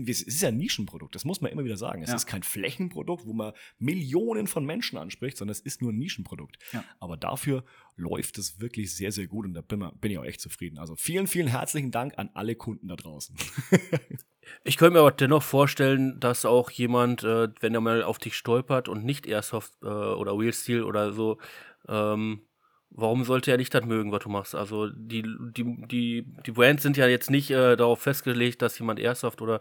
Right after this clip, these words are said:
Speaker 3: oder MacFat oder so spielt.
Speaker 1: Genau,
Speaker 3: Insofern,
Speaker 1: richtig.
Speaker 3: also wenn's jemand gefällt, dann denke ich, äh, könnte sich das auch weiter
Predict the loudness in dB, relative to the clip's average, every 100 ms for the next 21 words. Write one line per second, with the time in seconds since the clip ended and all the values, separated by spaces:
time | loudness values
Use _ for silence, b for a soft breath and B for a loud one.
0 | B B B -6 -2 -2 0 0 0 -2
1 | -2 -6 -8 -8 -8 B B B B B
2 | -2 -2 -2 0 0 0 -6 -12 -20 _
3 | _ -10 -4 0 0 2 0 0 0 2
4 | 2 2 -2 -2 -4 -6 -2 2 4 2
5 | -2 -4 -4 -6 -4 0 2 2 2 2
6 | 4 2 0